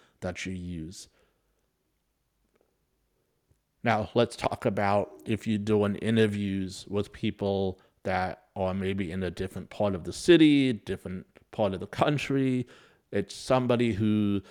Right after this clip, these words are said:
is not going to be physically with you present in the room as you record, then there's a couple options I want to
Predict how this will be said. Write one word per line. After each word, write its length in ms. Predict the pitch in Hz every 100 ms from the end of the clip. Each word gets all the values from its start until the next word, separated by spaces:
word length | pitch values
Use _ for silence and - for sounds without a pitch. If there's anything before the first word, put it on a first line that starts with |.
| - _ _ _ -
is 220 | 113 107
not 320 | 117 113 -
going 280 | 127 117 113
to 80 | 104
be 180 | 104 104
physically 640 | - 151 151 127 - 110
with 360 | 98 101 - 101
you 200 | 98 95 _
present 760 | - - 135 127 107 101 92 - _ _ _ _ _ -
in 220 | 131 151
the 160 | 143 127
room 580 | 113 110 104 98 98 - _ _ _
as 260 | 101 107 101
you 140 | 107
record, 920 | 98 92 - - 180 160 101 98 95 - _ _ _ _ -
then 180 | 113
there's 220 | 113 110 107
a 60 |
couple 480 | - - 151 147 127
options 580 | 113 110 - - 104 101
I 140 | 98
want 360 | 92 92 92 -
to 440 | - 104 95 90